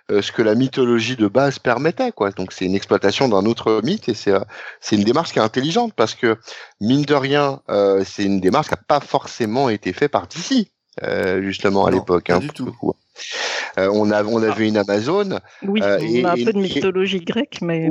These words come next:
Speaker 3: pas,
Speaker 1: ouais, mais
Speaker 3: voilà.
Speaker 1: c'est encore super light.
Speaker 3: Peu
Speaker 1: Ah,
Speaker 3: développé,
Speaker 2: Alors, je,
Speaker 3: ouais.
Speaker 2: je te ra-, je
Speaker 3: Mm.
Speaker 2: vous rappelle qu'à cette époque-là, euh, Wonder Woman concourait genre pour, euh,
Speaker 3: Oui.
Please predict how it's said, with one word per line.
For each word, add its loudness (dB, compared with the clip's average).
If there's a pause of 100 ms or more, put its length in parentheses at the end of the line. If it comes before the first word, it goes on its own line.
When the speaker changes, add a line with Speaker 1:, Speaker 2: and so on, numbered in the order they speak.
Speaker 3:
pas, 2
Speaker 1:
ouais, 2
mais -2
Speaker 3:
voilà. 0
Speaker 1:
c'est 2
encore 0
super 0
light. 2 (160)
Speaker 3:
Peu 2
Speaker 1:
Ah, 4
Speaker 3:
développé, 0
Speaker 2:
Alors, 4
je, 4
Speaker 3:
ouais. 0
Speaker 2:
je -6
te 0
ra-, 0
je -2
Speaker 3:
Mm. 0
Speaker 2:
vous -2
rappelle 0
qu'à -4
cette -8
époque-là, -4
euh, 0
Wonder -4
Woman -2
concourait -4
genre -6
pour, -4
euh, -2
Speaker 3:
Oui. 2